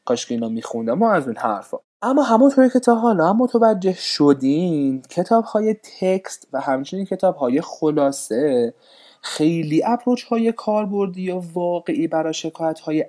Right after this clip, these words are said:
اصلی ندارن. حالا غیر از بخش اول کتاب هاریسون که یه سری اپروچ‌های خیلی خوب داره، برای سایر مباحث دیگه که خیلی هم شایع هستن، برای چیف کامپلین های دیگه هیچ گونه اپروچی دیده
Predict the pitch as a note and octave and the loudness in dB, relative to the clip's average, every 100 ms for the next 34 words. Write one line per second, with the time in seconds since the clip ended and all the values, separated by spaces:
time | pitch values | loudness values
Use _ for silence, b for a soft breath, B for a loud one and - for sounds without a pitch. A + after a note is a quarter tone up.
0 | - D3+ D3+ - - B2+ C3 D3 E3+ G#3 | -6 -6 -6 -10 -10 -6 -4 -4 -4 -4
1 | G#3 G#3 G3+ A2 - _ _ B B B | -2 0 0 -2 -6 _ _ B B B
2 | B B G3+ G#3+ - A3+ G3 B2+ A#2+ B2 | B B 4 6 4 4 4 2 2 0
3 | - A#2+ B2 A#2+ A#2 A2+ A#2+ A#2+ A#2 A#2+ | 0 0 0 0 -2 -4 -4 -4 -4 -2
4 | A#2+ A#2 - B2 B2 D3+ G3 G3 D3 C#3 | -2 -2 -4 -6 -4 -2 -4 -4 -2 0
5 | B2+ B2 - B2+ A#2+ B2+ B2+ - A#2 - | 0 -2 -2 -2 -2 -4 -6 -4 -4 -2
6 | A#2+ A#2+ - B2 A#2 - A#2+ A#2 A#2 C3+ | -4 -4 -4 -2 0 2 2 2 2 2
7 | F#3 C4+ B B B B B D#3 D#3 C#3+ | 2 0 B B B B B 2 4 2
8 | - G#3+ A3 G#3 G3+ G3 F#3+ F3+ E3+ D#3 | 4 6 6 2 2 2 0 0 -2 -2
9 | D3 B2 C#3 - D#3 C3+ B2+ A2+ - B2 | 0 0 -2 2 2 2 -2 -2 0 0
10 | A#2+ A#2 A#2+ A#2 A2 A#2 A#2 - B2+ - | 0 -2 -4 -4 -2 0 -2 -2 -8 -4
11 | B2+ - B2+ C3+ B2+ C3 B2+ B2 C3+ - | -6 -4 -6 -6 -4 0 -2 -2 -4 -2
12 | F#3+ - F#3 - - C#3+ - F#3 F#3+ D#3+ | -4 -2 -4 -2 -4 -4 -4 -6 2 4
13 | D#3+ E3 | 4 2